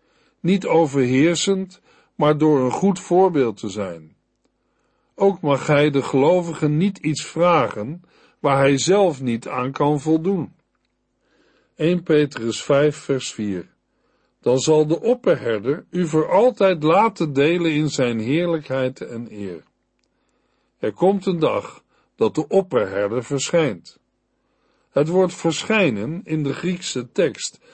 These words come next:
verwijst niet naar de menswording van de Heer Jezus, maar naar zijn wederkomst in heerlijkheid. Ook al zijn er vele herders of leiders,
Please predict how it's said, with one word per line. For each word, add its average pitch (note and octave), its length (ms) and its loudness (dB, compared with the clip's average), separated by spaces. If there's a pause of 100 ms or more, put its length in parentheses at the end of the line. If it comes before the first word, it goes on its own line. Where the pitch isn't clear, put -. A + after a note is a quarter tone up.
(220)
verwijst D#3 600 2
niet F3 420 0 (300)
naar C#3+ 220 2
de C3+ 100 2
menswording C#3 720 0
van B2+ 180 -2
de A#2+ 80 -2
Heer A#2 240 0
Jezus, C3 680 -2 (260)
maar F3+ 140 2
naar C3+ 220 2
zijn A#2+ 320 0
wederkomst A#2+ 800 -2
in E3 160 -4
heerlijkheid. C#3 840 -4 (1000)
Ook C#3+ 220 0
al D3+ 140 2
zijn D3+ 280 0
er C#3 140 2
vele D3+ 420 2
herders D#3 500 0
of A#2+ 260 -6
leiders, C3 720 -2